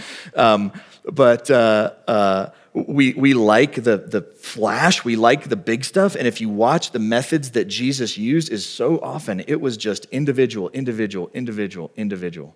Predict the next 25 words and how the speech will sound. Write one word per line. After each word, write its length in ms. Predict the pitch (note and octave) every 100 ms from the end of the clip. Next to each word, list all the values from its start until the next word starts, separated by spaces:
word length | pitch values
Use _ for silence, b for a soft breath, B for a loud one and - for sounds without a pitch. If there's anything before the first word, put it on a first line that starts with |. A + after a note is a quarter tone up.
| _ _ _ _ _ _ _ _ _ _ _ _
That 120 | - G2+
doesn't 160 | A2
really 180 | G#2+ G#2
make 220 | G2+ G2
the 80 | -
papers 720 | - G2+ F2 E2 - - - -
a 40 | F#2+
lot 240 | F2+ F2
when 120 | F#2+
we 100 | F2+
do 160 | F2 E2+
that. 460 | A2 - _ _ b b b b b
I 80 | -
worked 300 | A#2+ C3+ -
in, 220 | A#2+ A2
um, 360 | G2+ G#2+ G2 G#2 _ _ _ _
um, 600 | A2 G2 F2+ F2 E2+ - _ _ -
I 60 | G2+
was 100 | F#2
a 80 |
student 340 | E2+ - B2+ A2
pastor 280 | A2 - G#2
for 100 | G#2
years, 300 | G#2 G#2 F#2+
and 140 | F2+